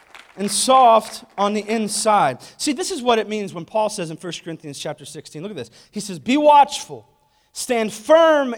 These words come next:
in the faith." And then he says, "What?" What's he say? You don't know, you can't read it. What's he said? I'll tell you. He says this, "Act like men." I love that.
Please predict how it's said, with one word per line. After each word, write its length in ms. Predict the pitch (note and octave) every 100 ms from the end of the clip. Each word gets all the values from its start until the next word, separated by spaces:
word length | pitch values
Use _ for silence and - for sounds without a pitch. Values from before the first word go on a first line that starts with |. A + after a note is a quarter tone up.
| -
in 340 | B3 B3 A#3+
the 100 | A3
faith." 580 | A3 C4 B3+ F#3+ - _ _ _ _ _
And 140 | G#3+ B3+
then 60 |
he 80 | C4
says, 280 | C4+ A#3+ F#3+
"What?" 380 | B3 G#3+ - _ _ _
What's 180 | A3+ A3+
he 80 | A3+
say? 300 | A#3+ G#3 C#3+
You 100 | A#3+
don't 200 | A#3 F#3
know, 80 |
you 100 | G#3+
can't 240 | A3 A#3+ A#3+
read 140 | B3+
it. 80 | F3
What's 160 | G#3 G#3+
he 40 |
said? 320 | - G#3+ B2+ _
I'll 80 | G3+
tell 200 | G#3 B3+
you. 140 | D#3 A2 - _ _ _ _ _ _ _ _ _ _ _ _ _ _
He 120 | A#3
says 260 | - C4 B3
this, 300 | C#4 - - _ _ _
"Act 560 | - - D#4 - - - _
like 640 | F#3 B3+ C#4+ C#4 - - _ F#3
men." 540 | G#3+ C4 A3 B2+ F#2 _ _ _ _ _ G#3+
I 40 |
love 240 | F3 C3 A2+
that. 200 | G2+